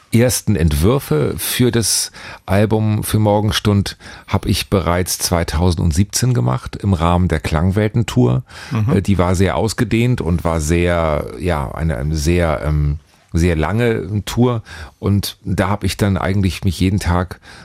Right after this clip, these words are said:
Speaker 1: versucht, in, in meiner Garderobe einzuschließen und dort in einem kleinen Studio, was ich mitgenommen habe, schon die ersten Skizzen zu sammeln. Und das war im Grunde genommen so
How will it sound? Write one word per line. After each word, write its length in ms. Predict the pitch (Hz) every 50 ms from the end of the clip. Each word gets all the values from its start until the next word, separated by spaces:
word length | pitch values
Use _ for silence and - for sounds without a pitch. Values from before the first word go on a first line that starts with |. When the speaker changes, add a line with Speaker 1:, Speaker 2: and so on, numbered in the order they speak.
| - _ _ _ _ _ _ _ - -
Speaker 1:
versucht, 600 | - - - - 101 92 85 113 117 - - -
in, 320 | - - 101 101 98 95 92
in 120 | 90 92
meiner 280 | 92 92 95 92 90 90
Garderobe 500 | 92 90 76 - 76 95 113 101 101 -
einzuschließen 800 | 76 98 104 92 - 110 90 - 107 110 107 92 - 107 110 98
und 200 | 92 92 87 -
dort 160 | 92 95 -
in 60 | 92
einem 140 | 87 85 87
kleinen 300 | - - 87 87 92 90
Studio, 520 | - - - 98 104 98 104 107 104 98 - - - - - -
was 160 | - 90 85
ich 100 | 92 -
mitgenommen 540 | - 104 - 101 101 98 95 95 90 78 78
habe, 340 | 85 87 87 87 92 92 87 - - - - -
schon 200 | - - 95 85
die 140 | 90 92
ersten 220 | 92 92 - 104 92
Skizzen 380 | - - 92 - - 80 78
zu 100 | - -
sammeln. 340 | 76 - 69 69 73 73 71
Und 140 | 71 78 -
das 160 | 87 - -
war 120 | - 92 87
im 100 | 92 85
Grunde 240 | 92 92 92 92
genommen 320 | 87 92 87 85 82 82 80
so 240 | 82 87 85 78